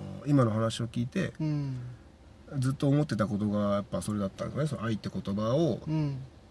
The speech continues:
Speaker 1: よくわからないし、僕は。
Speaker 2: うんうんうん。
Speaker 1: はい。だから、例えば奥さんに愛してるとか、彼女に愛してるとかって、
Speaker 2: うんうん。
Speaker 1: 例えば、まあ、い-、まあ、言ったことないと思うんですけど、
Speaker 2: うんうんうんうん。
Speaker 1: 言わない理由は、あの、思ってないんじゃなくて、
Speaker 2: うん。
Speaker 1: その、言うに値する、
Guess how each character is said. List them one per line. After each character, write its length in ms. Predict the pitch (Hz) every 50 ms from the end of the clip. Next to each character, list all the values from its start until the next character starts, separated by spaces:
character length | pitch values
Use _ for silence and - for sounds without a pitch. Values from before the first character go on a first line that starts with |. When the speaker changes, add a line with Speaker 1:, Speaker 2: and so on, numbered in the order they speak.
| - - -
Speaker 1:
よ 100 | 135 127
く 100 | 120 -
わ 80 | 110 98
か 100 | 110 117
ら 80 | 135
な 100 | 143 123
い 20 | 107
し、 80 | 95
僕 180 | 90 90 90 107
は。 140 | 87 82 - -
Speaker 2:
う 60 | 185
ん 20 |
う 40 | 175
ん 680 | 165 156 143 131 131 147 151 139 113 123 135 131 127 127 127
う 60 | 123
ん。 20 | 117
Speaker 1:
は 180 | 107 95 85 - - 127
い。 40 | 127
だ 80 | 113
か 80 | 110 104
ら、 280 | 101 98 98 98 - - - - - - -
例 80 | - -
え 40 | 104
ば 60 | 101
奥 120 | 104 - -
さ 120 | - 135
ん 100 | 113 107
に 160 | 95 90 80
愛 180 | 90 117 123 127
し 60 | -
て 80 | - 104
る 100 | 98 90
と 80 | 98
か、 220 | 90 90 85 87 - - - - - - - - -
彼 160 | - 135 131
女 100 | 117 110
に 80 | 104 98
愛 120 | 113 127
し 40 | 123
て 80 | - 123
る 60 | 107
と 80 | - 170
か 80 | 165
っ 60 | -
て、 60 | - 160
Speaker 2:
う 60 | 151
ん 40 | -
う 20 |
ん。 40 | -
Speaker 1:
例 60 | 127
え 40 | 123
ば、 100 | 123 104 98 - - -
ま 100 | 117 120
あ、 40 | 113
い-、 160 | 107 104 - - 104 - - -
ま 100 | 123 120
あ、 20 |
言 160 | 110 127 127
っ 40 | 131
た 120 | - 196
こ 80 | 202 180
と 60 | 131 123
な 80 | 123
い 80 | 117 113
と 80 | -
思 80 | 143 98
う 40 | 101
ん 40 | 185
で 60 | 180
す 80 | 180
け 60 | 175 160
ど、 100 | 127 117
Speaker 2:
う 20 |
ん 40 | 175
う 60 | 175
ん 160 | 165 147 - - -
う 40 | 156
ん 20 |
う 40 | 147
ん。 80 | 131 - 156
Speaker 1:
言 100 | 156 165
わ 120 | 175 185
な 100 | 196 208
い 80 | 214 202
理 100 | 208 208
由 140 | 220 226
は、 280 | 240 240 233 208 - 127
あ 60 | 127
の、 100 | 123 110
思 160 | 135 151 185 269
っ 20 |
て 140 | - - 139
な 120 | 131 135
い 60 | 139 131
ん 40 |
じ 60 | 117 113
ゃ 40 |
な 100 | 104 95
く 100 | 92 -
て、 140 | - 135 117
Speaker 2:
う 140 | 107 175 165
ん。 20 |
Speaker 1:
そ 100 | 147 127 117
の、 100 | 110 101
言 240 | 110 135 196 247 269
う 60 | 226
に 100 | 151 123
値 320 | 120 127 - 180 180 170 170
す 140 | - 190
る、 300 | 180 175 170 170 170 175